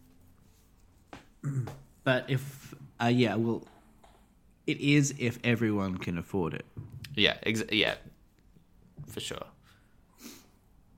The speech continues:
Speaker 1: <clears throat>
Speaker 2: But
Speaker 1: I've
Speaker 2: that
Speaker 1: often
Speaker 2: would
Speaker 1: wondered if, um, if the, if that's where, like, how long it would take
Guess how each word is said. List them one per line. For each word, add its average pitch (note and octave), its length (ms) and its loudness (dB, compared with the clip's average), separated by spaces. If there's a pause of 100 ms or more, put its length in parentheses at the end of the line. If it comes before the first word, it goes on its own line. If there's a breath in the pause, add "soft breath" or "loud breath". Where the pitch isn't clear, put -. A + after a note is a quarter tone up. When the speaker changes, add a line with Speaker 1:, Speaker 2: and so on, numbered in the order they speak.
(1900 loud breath)
Speaker 1:
<clears throat> - 0 -
Speaker 2:
But D#3 300 4
Speaker 1:
I've C#3+ 80 8
Speaker 2:
that A2+ 80 12
Speaker 1:
often A2 180 6
Speaker 2:
would A2 60 2
Speaker 1:
wondered A2+ 280 2
if, G2+ 300 -8
um, G2 260 -8 (260)
if - 440 -10
the, G#2+ 120 -6 (140)
if G2+ 160 -10 (280)
that's - 360 -4 (100)
where, G#2+ 320 -2 (160)
like, F2 160 -8
how A#2 220 4
long A2+ 220 4
it G#2+ 80 2
would F#2+ 220 -6
take - 520 -8